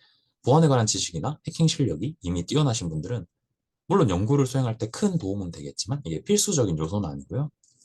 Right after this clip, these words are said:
더 중요한 건 보안에 대한 높은 관심, 열정, 성실함,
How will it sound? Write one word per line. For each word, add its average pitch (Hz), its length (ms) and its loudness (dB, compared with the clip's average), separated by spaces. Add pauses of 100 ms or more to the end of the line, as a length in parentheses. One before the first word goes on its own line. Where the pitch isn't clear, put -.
더 117 200 6
중요한 78 400 -2
건 82 180 -6 (200)
보안에 80 240 -2
대한 73 160 -2
높은 80 340 0
관심, 82 400 -4 (680)
열정, 101 440 0 (100)
성실함, 123 540 0